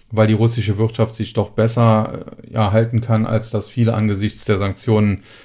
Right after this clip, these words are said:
vermutet hätten. Und dann gibt's eben noch die E Z B und die Krönung der E Z B ist dann die Bank of Japan.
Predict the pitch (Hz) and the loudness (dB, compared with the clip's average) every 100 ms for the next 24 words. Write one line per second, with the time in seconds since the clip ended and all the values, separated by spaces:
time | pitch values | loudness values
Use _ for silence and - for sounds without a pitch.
0 | _ - 113 120 196 180 165 165 - 139 | _ 0 4 6 4 0 0 0 2 0
1 | 117 123 143 156 - 131 127 127 127 127 | 2 0 0 -4 -4 -4 -4 -2 0 2
2 | 123 117 - 110 107 - 117 117 113 117 | 0 -4 -2 0 0 0 0 2 0 0
3 | 135 151 143 117 113 123 139 139 123 113 | 0 2 0 0 -2 2 4 4 2 0
4 | 120 120 110 117 117 110 110 104 101 104 | 0 -4 0 2 2 2 0 0 0 0
5 | 101 - 101 87 120 139 143 | -2 -4 -8 0 2 2 0